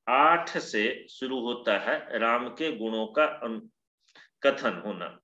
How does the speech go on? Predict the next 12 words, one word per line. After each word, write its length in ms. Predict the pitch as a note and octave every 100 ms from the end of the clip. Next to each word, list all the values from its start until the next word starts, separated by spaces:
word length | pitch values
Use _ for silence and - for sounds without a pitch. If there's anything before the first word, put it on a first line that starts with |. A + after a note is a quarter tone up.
| _ _ _ _ -
"बहवो 520 | A#2 A2+ C3 C#3+ D3+
दुर्लभाश्चैव 1300 | D3 B2+ A#2+ A#2 G2+ A2+ B2+ - - A2 G#2+ A#2 C#3
ये 320 | C3 G#2+ B2
त्वया 480 | C3+ - G#2 A2 C3+
कीर्तिता 720 | - A2+ A2+ A2 A2 A2+ B2+
गुणाः 580 | C3+ F#2+ G2 G#2+ A#2 - - _ _ _ _ _
मुने 360 | A#2 B2+ D3 D3+
वक्ष्याम्यहं 1000 | D3+ B2+ A2+ - A#2+ B2+ A#2+ G#2 A2+ A#2
बुद्ध्वा 480 | A#2 G#2+ G#2 C#3 D#3
तैर्युक्तः 760 | - A#2 A2 A2 G#2+ - D3+
श्रूयतां 760 | - - G#2+ G#2 G#2 G#2 A2 B2
नरः।" 560 | G2 F#2 F2+ A2 -